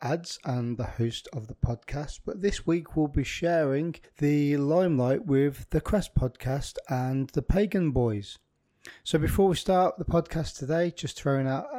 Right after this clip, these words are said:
a few discount codes as always. So for fifteen percent off your North Core surfing and outdoor gear, use the promotion code, capital letters,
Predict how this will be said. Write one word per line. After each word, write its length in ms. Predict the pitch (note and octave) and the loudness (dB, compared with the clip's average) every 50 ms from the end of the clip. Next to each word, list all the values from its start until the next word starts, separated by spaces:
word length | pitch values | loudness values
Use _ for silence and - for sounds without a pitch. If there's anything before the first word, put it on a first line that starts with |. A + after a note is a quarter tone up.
| F4 - _ _ _ - - | -12 -12 _ _ _ -10 -4
a 280 | B2+ B2+ B2+ B2 B2 | 0 0 2 2 0
few 800 | A#2 - - - - C3+ C3 C3 C3 C3 C3 C3 C3 C3 E3 E3+ _ _ _ _ _ _ _ _ _ _ | -2 -6 -12 -6 -2 -2 0 0 0 0 0 0 -2 -2 -4 -6 _ _ _ _ _ _ _ _ _ _
discount 400 | - - - - - D3+ D#3+ E3 | -8 -6 -4 -2 0 0 -2 -2
codes 340 | - D#3 F#3 F#3+ G3 E3+ - - - | -2 0 0 0 0 -2 -4 -10 -6
as 360 | B2+ A#2+ A#2 A2+ A2+ A2 - _ - | -6 -4 -4 -4 -6 -8 -10 _ -8
always. 560 | C3+ B2+ B2+ C#3 D#3 F3 F3+ E3+ - - - - | -6 -6 -4 -2 -2 -2 -4 -4 -6 -10 -12 -8
So 240 | - - - C3 A#2+ | -8 -4 -2 -2 -4
for 80 | - - | -4 -6
fifteen 520 | - - - F3 E3 - - - E3 D#3 | -10 -4 -2 -2 -2 -2 -2 -2 -2 0
percent 400 | - - C3+ - - C#3+ C#3+ - - | 0 -2 -2 -2 -4 -4 -4 -4 -4
off 240 | D3 C3 - - - | -4 -4 -4 -4 -2
your 320 | - C3 B2+ C3 C#3 G#3+ D#3+ | 0 0 2 2 0 0 -2
North 340 | C3+ C3+ C3+ C3+ B2 G#2+ | 0 0 0 0 0 -2
Core 280 | - - - C3 B2 A#2 | -4 -4 -4 -2 -2 -2
surfing 580 | - - - C3+ B2+ B2 - - B2 A#2 B2 - | -4 -6 -6 -4 -4 -4 -4 -4 -4 -6 -6 -6
and 100 | C#4 D3+ | -6 -6
outdoor 520 | A2 A#2+ - - D3+ - A#2 A2 G#2+ G#2 | -6 -6 -6 -8 -4 -4 -2 -2 -4 -6
gear, 340 | G2+ - A#2+ A#2+ B2+ C#3 D3 | -6 -4 -2 0 0 -2 -2
use 520 | F#3 D3 A#2 A2+ A#2+ C3+ C#3+ D3+ D3 C3+ | -4 -6 -4 -2 0 2 2 2 0 -2
the 100 | - B2 | -6 -4
promotion 720 | - - C3 A#2+ A#2+ B2+ C#3 C#3 - - D#3 D3+ D#3 D#3 | -4 -2 -2 -2 -2 -2 -2 -2 -4 -4 -4 -4 -4 -6
code, 380 | - - - E3 E3 D#3+ D3+ - | -6 -4 -2 0 0 0 -2 -4
capital 440 | - - - B2 - - - C3 A#2 | -6 -6 -4 -2 -4 -4 -4 -4 -6
letters, 440 | A#2+ A2+ - - D3 C#3+ C3+ - | -6 -6 -6 -4 -4 -4 -4 -6